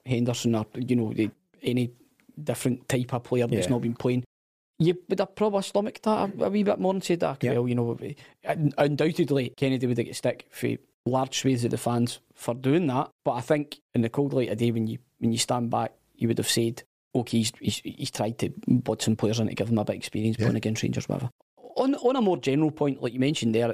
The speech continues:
Speaker 1: the darkness of this season, you take a step back, you need to remember we've come off the back of a quadruple treble. I know it's been bad this season, it's been so bad, but also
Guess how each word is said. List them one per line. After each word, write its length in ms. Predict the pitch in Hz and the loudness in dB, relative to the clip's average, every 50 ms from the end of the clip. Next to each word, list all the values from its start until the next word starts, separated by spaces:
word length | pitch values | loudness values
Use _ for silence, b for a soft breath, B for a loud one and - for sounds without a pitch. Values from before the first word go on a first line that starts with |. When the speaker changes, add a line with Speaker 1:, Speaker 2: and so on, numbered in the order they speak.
| - - | -2 -8
Speaker 1:
the 100 | - 127 | -12 -6
darkness 400 | - 117 120 120 - - - - | -2 -2 -2 -2 -2 -4 -2 0
of 80 | 117 117 | 0 0
this 100 | 120 - | 0 -2
season, 400 | - - 113 120 123 123 - - - _ | -4 -4 0 0 0 0 0 -4 -14 _
you 60 | - - | -6 -2
take 200 | - 180 180 - | 0 0 2 0
a 80 | 120 | -2
step 280 | - - 117 104 - - | -2 0 -2 -2 -2 -2
back, 280 | 110 110 113 - - - - | -4 -4 -4 -4 -4 0 2
you 40 | 131 | 2
need 100 | 143 - | 2 2
to 60 | - | 2
remember 220 | 110 107 110 110 | 0 0 0 0
we've 80 | 117 - | -2 -2
come 120 | - - 139 | -2 -2 -2
off 100 | 147 - | 0 -2
the 60 | 123 | -2
back 240 | 113 - 110 - - | -2 -2 -4 -4 -4
of 60 | 117 | -6
a 40 | 117 | -4
quadruple 420 | - - - - - 120 - - | -4 -2 -2 -2 -2 -4 -6 -8
treble. 360 | - - - 92 95 120 - _ _ _ _ _ _ _ _ _ _ _ _ _ _ _ _ - | -6 -4 -4 -4 -4 -6 -12 _ _ _ _ _ _ _ _ _ _ _ _ _ _ _ _ -4
I 80 | - 151 | -2 0
know 120 | 175 208 | 2 0
it's 80 | 190 - | 2 2
been 160 | - 143 131 | 2 2 2
bad 200 | 113 113 110 - | 2 0 0 0
this 160 | 123 113 - | -2 -2 0
season, 260 | - 113 113 120 123 - - | -2 -2 -2 -2 -2 -2 0
it's 160 | 117 113 - | -2 -2 0
been 260 | - - 123 117 110 | 0 2 2 2 2
so 300 | - - - - 143 139 | 0 0 0 2 2 2
bad, 260 | 135 135 127 117 113 - - - _ - | 2 0 -4 -6 -8 -10 -16 -20 _ -6
but 100 | 127 139 | -2 0
also 520 | 120 - 139 147 139 - - 135 123 123 | 2 2 2 2 0 0 0 -2 -2 -2